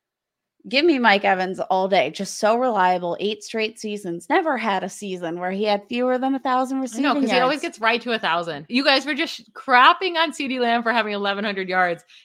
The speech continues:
Speaker 2: Yeah, Mike Evans gets just over a thousand, uh,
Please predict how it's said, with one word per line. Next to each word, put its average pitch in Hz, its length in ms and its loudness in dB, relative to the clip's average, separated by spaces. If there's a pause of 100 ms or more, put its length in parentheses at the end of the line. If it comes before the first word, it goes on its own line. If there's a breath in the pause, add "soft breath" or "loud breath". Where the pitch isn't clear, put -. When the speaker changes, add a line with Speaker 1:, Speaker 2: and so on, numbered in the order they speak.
Speaker 2:
Yeah, 226 220 2
Mike 240 280 -2
Evans 233 520 -2 (200 soft breath)
gets 220 220 -4
just 240 340 0
over 240 280 0
a 220 60 -2
thousand, 208 680 -2 (160)
uh, 220 100 -4